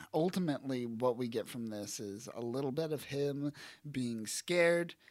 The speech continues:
and afraid of his life, but ultimately not caring anymore. He just cares about his friend and figuring that out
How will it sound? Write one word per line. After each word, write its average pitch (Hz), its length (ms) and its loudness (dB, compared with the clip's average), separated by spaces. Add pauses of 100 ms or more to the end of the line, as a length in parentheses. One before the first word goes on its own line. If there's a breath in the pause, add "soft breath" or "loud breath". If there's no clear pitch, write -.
(140 soft breath)
and 113 460 0
afraid 139 340 2
of 127 60 0
his 127 160 -6
life, 123 420 2
but 117 140 0
ultimately 120 580 -2
not 117 300 -6
caring 117 360 -6
anymore. 113 380 -6
He 127 140 -6
just 117 240 -10
cares 107 240 -4
about 107 240 -6
his 107 220 -12
friend 101 420 -6
and 92 280 -10
figuring 101 400 -8
that 113 140 -6
out 104 200 -8